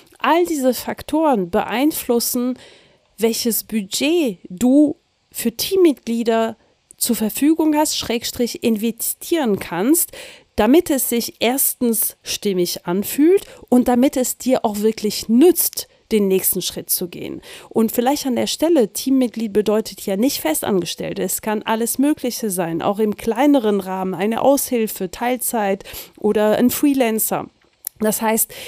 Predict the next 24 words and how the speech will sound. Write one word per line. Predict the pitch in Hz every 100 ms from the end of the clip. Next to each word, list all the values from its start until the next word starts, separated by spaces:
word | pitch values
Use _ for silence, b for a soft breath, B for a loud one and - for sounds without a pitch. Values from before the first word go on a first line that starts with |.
| B B _
diese | - 339 359 339
verschiedenen | - 262 - 285 262
Faktoren | 240 240 - - 285 277 208
beeinflussen, | 202 214 269 - - 262 - 262
welche | 208 220 -
Möglichkeiten | 196 220 349 349 247 - - 185 - 196
du | 185 185
hast, | - 285 - - - B B B B
um | - 302 339
in | - 247
das | 240 -
nächste | 233 247 - 247
Teammitglied | - - 233 233 226 208 214
zu | - -
investieren. | 202 196 202 - - 165 - - - _ - - - - - _
Und | 254 220
wenn | 247 339
du | 339
das | 269 269
gemeinsam | - 226 226 277 254
mit | 240 220
mir | 240 220
ermitteln | 196 220 294 - 240
willst, | 196 254 359 -